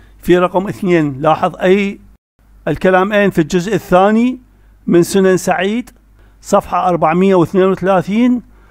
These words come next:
رقم الحديث مية وأربعين. قلنا الهامش رقم اثنين، هذا رقم اثنين، الهامش رقم اثنين يسجل المحقق وهو دكتور.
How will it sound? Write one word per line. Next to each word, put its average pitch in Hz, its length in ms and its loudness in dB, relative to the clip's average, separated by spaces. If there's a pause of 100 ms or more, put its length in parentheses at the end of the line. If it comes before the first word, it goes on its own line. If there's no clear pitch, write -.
(200)
رقم 196 240 0
الحديث 180 460 -4
مية 214 200 2
وأربعين. 139 680 -2 (840)
قلنا 202 320 2
الهامش 196 480 0
رقم 190 220 0
اثنين، 202 420 0
هذا 175 500 0 (960)
رقم 180 300 2
اثنين، 196 520 0 (1300)
الهامش 175 460 0
رقم 185 220 0
اثنين 220 500 0 (400)
يسجل 202 480 0
المحقق 165 760 -2
وهو 185 320 2
دكتور. 170 800 0